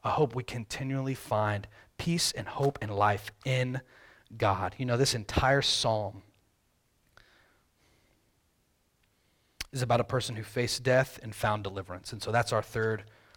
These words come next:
point. We look at facing despair, discovering God, and last we'll look at finding deliverance. This whole psalm is about a person who faced death and found deliverance. But then it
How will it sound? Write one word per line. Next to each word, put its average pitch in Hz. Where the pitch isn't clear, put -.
point. 131
We 117
look 117
at 120
facing 127
despair, 127
discovering 120
God, 117
and 110
last 117
we'll 110
look 110
at -
finding 117
deliverance. 104
This 135
whole 156
psalm 143
is 104
about 104
a -
person 131
who 127
faced 131
death 120
and 107
found 117
deliverance. 107
But 127
then 151
it -